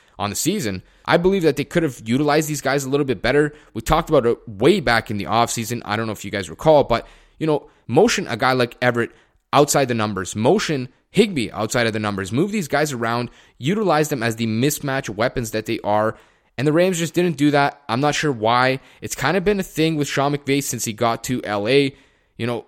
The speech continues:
going back to his days in Washington, Jordan Reed was one of the most utilized tight ends in football. This guy was a target monster. He was productive as hell.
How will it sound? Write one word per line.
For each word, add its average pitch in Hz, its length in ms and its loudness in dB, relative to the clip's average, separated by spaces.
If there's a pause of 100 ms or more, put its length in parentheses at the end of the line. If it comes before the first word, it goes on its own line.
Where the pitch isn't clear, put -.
(100)
going 151 240 2
back 156 200 2
to 165 60 -2
his 120 100 -2
days 143 240 0
in 107 100 -4
Washington, 113 640 -2 (440)
Jordan 156 420 2
Reed 185 220 -2
was 127 160 -2
one 170 120 2
of 170 60 2
the 160 80 2
most 151 320 0 (120)
utilized 165 560 0
tight 151 180 0
ends 156 140 0
in 143 80 -4
football. 135 520 -2
This 117 140 -8
guy 160 140 -2
was 131 200 -4
a 110 100 -4
target 170 460 0
monster. 135 540 -2 (160)
He 120 60 -8
was 110 100 -6
productive 151 560 -4
as 113 100 -6
hell. 139 460 -2